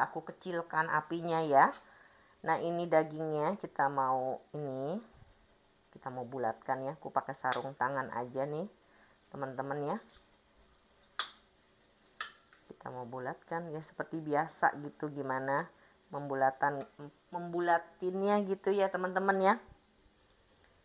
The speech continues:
Nah, ini teman-teman kita gimana bulatinnya, seperti biasa nih aku pakai sarung tangan ya, kayak gini aja tuh. Nah, untuk besar kecilnya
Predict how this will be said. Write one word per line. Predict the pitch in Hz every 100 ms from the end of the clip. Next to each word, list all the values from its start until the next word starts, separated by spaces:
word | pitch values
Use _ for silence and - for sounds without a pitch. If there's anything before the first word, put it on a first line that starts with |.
| _ _ _ 165
Nah, | 156 147
ini | 151 165 170
teman-teman | 170 165 165 185
kita | 170 156 147
gimana | 143 131 135
bulatinnya, | 127 127 120 127 156 226
seperti | 147 147
biasa | 127 131 165 180
nih | 156
aku | 131
pakai | 107 139
sarung | 135 123
tangan | 135 113 131 147
ya, | 190
kayak | - 120
gini | 131 127
aja | 98 117 123 120
tuh. | - 120 131 170 - - - - - - -
Nah, | 175
untuk | 190 208 -
besar | 202 214 208
kecilnya | 202 202 180 156 147 180